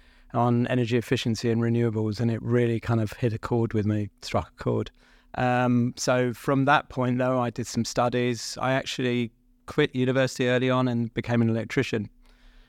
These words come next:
Trained as an electrician, I ran my own business, was supported by the Prince's Trust to get going, but I always wanted to work in energy efficiency and I couldn't see it going in that direction, so I sold that after about five years and went off to study energy,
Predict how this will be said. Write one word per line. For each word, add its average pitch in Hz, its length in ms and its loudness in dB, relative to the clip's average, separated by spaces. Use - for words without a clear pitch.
Trained 131 240 2
as 117 100 0
an 120 80 4
electrician, 131 800 0
I 117 80 -2
ran 117 280 2
my 117 160 0
own 117 100 0
business, 123 560 0
was 117 100 -6
supported - 420 -6
by 113 120 0
the 107 80 -2
Prince's 117 420 -2
Trust - 300 -4
to 113 80 -6
get 110 160 -4
going, 120 380 -2
but 120 140 -4
I - 20 4
always 135 220 2
wanted 127 180 2
to - 140 -4
work 123 220 2
in 110 60 2
energy 110 280 0
efficiency 110 580 -2
and 113 340 0
I - 20 -4
couldn't 120 280 -4
see 127 160 -2
it 117 100 0
going 123 180 0
in 117 80 2
that 113 140 -2
direction, 135 500 0
so 117 300 0
I 117 40 -2
sold 127 320 2
that 127 180 0
after 120 240 -6
about 120 240 -2
five 123 320 0
years 127 240 0
and 123 140 4
went 120 100 4
off 117 120 -2
to 120 120 -6
study 117 340 0
energy, 113 560 -2